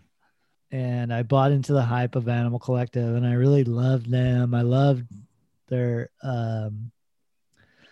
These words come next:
the, uh, Sung Tongs album.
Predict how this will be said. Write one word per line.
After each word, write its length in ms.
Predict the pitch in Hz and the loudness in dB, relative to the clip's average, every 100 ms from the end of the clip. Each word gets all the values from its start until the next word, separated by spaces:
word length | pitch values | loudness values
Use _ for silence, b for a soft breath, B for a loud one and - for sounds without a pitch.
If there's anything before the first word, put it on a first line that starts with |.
| b b b _ _ _ - | b b b _ _ _ -8
the, 220 | 120 120 | -6 -4
uh, 160 | 113 117 | -4 -6
Sung 420 | - 131 135 131 | -2 0 2 0
Tongs 500 | - 127 123 127 123 | -2 0 0 0 -2
album. 1040 | 120 123 117 117 120 120 117 117 117 117 | 0 0 0 0 0 0 -2 -2 -4 -8